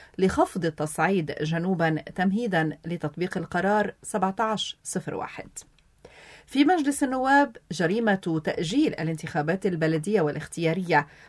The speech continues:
والتمديد للمجالس الحالية مر بتهريبة منسقة بين أعضاء تحالف المنظومة استكمالاً لسياسة ضرب مؤسسات الدولة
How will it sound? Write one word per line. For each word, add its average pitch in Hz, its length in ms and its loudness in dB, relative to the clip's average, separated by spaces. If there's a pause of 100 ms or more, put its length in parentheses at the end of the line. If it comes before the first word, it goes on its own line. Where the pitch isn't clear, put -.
(120)
والتمديد 202 720 0
للمجالس 160 640 0
الحالية 160 640 0 (420)
مر 175 540 2 (220)
بتهريبة 156 920 -2
منسقة 156 760 -4
بين 160 220 0
أعضاء 160 500 0
تحالف 156 540 -4
المنظومة 156 600 2 (400)
استكمالاً 262 540 0
لسياسة 202 560 0
ضرب 185 480 -2
مؤسسات 190 680 -4
الدولة 151 520 0